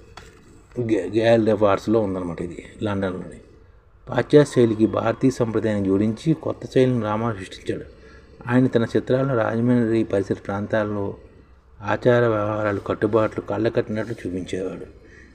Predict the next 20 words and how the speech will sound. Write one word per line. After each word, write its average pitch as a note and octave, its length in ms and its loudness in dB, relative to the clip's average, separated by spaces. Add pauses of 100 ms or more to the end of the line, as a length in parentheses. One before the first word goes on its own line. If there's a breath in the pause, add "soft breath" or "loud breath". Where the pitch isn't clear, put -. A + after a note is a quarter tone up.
(180 loud breath)
దేశీయ A2+ 320 2
పద్ధతిలో A2+ 680 2 (1600)
ప్రాథమిక B2 420 4
రంగుల్ని A2 440 2
చ-, F#2 260 -10
చదునుగా, G2+ 840 0 (320)
సుకు-, G#2 320 -6
సుకుమారుగా A2 580 0
వేసేవాడు. F#2 560 0 (400 loud breath)
అతని A2 140 -6
చిత్రాల C#3 540 2
రూపాలు B2 600 4
లయబద్ధంగా, A2 720 0
సహజ G#2 300 -6
సుందరంగా A2 540 -4
ఉంటాయి. F2+ 420 -6 (760 soft breath)
ఆయన B2 320 2
నీ-, A2+ 240 4 (180)
నీటి A2+ 260 4
రంగులు, G#2 460 6